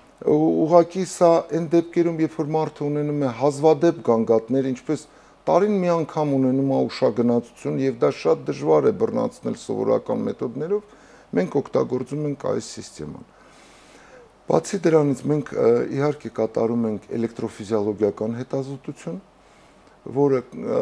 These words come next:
ունենք երկու հնարավորություն. ներկերակրափողային, որը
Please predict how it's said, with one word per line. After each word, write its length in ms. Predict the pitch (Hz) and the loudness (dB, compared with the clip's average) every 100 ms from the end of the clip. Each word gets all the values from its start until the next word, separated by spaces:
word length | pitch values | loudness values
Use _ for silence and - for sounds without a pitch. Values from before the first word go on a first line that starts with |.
| - 131 127 127 - | 0 0 -2 -6 -10
ունենք 420 | - 143 143 131 139 | -6 -2 0 0 -2
երկու 300 | 131 - 127 | -4 -4 -4
հնարավորություն. 800 | 104 98 98 95 101 - 101 98 104 | 0 0 2 0 -2 -6 -8 -6 0
ներկերակրափողային, 1200 | 123 117 143 139 139 139 151 - 147 151 165 147 | 0 2 0 0 0 -2 -2 -2 -4 -2 -2 -2
որը 300 | 131 117 | 0 2